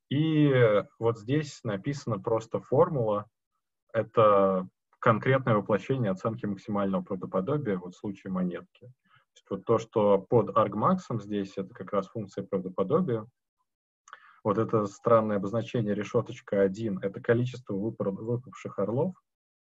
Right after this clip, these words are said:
«Решеточка ноль» — это количество выпавших решек. Вот. И, собственно, задача стоит в том, чтобы, э, подобрать, э, p с крышкой, которая максимизирует вот эту вот функцию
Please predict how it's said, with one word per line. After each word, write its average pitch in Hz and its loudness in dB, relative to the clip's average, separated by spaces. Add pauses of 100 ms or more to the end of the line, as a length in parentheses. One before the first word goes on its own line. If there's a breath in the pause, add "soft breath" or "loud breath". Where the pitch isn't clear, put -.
(720)
«Решеточка 110 -4
ноль» — 131 0
это 98 -4
количество 101 -6
выпавших 95 -10
решек. - -10 (920 soft breath)
Вот. 92 -4 (100)
И, 107 -2
собственно, 113 -4
задача 107 2
стоит 107 -4
в - -20
том, 113 0
чтобы, 95 2
э, 90 0 (120)
подобрать, 98 2 (280)
э, 87 -2
p 101 -2
с - -14
крышкой, 190 -4
которая 107 0
максимизирует 98 -4
вот 92 -6
эту 90 -10
вот 92 -12
функцию 98 -14